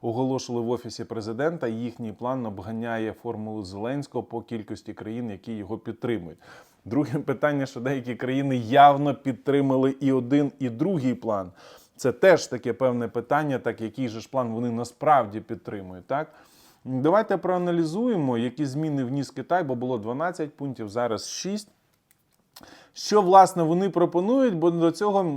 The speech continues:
він виглядав більше як китайсько-російський мирний план.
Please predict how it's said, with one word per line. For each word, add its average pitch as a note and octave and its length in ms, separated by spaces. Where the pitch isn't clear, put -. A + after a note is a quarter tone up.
він F3 200
виглядав D#3 500
більше D3 380
як C#3 300
китайсько-російський D3+ 1400
мирний A2 400
план. F#2 300